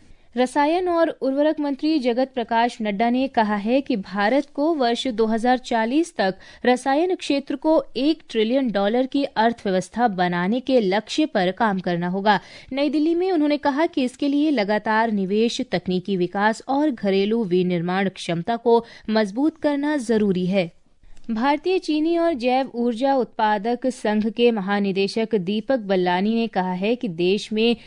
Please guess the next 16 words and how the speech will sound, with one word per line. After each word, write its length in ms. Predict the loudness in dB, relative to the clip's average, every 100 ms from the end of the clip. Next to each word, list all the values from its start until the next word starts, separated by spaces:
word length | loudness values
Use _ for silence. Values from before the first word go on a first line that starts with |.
| -18 -6
चीनी 380 | -2 0 0
का 260 | 0 0 0
पर्याप्त 520 | 0 0 2 0 0
भंडार 640 | -4 0 0 0 0 0 -4
उपलब्ध 480 | -8 -2 -2 -2 -4
है। 240 | -4 -4 -6 -12 -2
उन्होंने 240 | 2 2
कहा 300 | 0 -2 -2
कि 160 | -2 -4
घबराहट 760 | -2 -2 0 0 0 0 0 0
और 120 | -2
सट्टेबाजी 760 | -2 -4 -2 0 2 2 0
में 220 | 0 -2 -2
कमी 280 | 0 0 0
के 140 | -2 -4
साथ 280 | 0 0